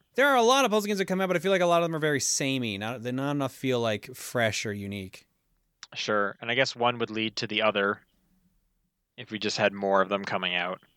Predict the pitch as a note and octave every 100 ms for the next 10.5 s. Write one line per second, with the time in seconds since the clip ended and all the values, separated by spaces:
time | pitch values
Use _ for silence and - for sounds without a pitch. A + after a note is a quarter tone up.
0 | _ _ - F2+ F2 - _ _ _ _
1 | _ _ _ _ _ _ _ _ _ _
2 | _ _ _ - _ D3+ E3+ E3+ F#3+ F3+
3 | E3+ D3 - D3+ C3+ D#3 C#3 C3 A#2 A2+
4 | - A#2 B2+ - D3+ D3+ D3+ D#3 C3+ A#2
5 | G#2+ A#2+ A#2 A#2+ B2 A#2 B2 A2 - A2+
6 | A#2+ B2+ C#3 C#3 - A#2 A2+ A2+ A#2 -
7 | B2 A#2 A2+ A2+ B2+ C3 - _ _ _
8 | _ A#2+ A#2 A2+ A2 A#2 A#2 B2 C3 A#2+
9 | - A#2+ A2+ A2 A#2 A2 A#2+ A#2 A#2+ -
10 | A#2+ A#2 A#2+ A#2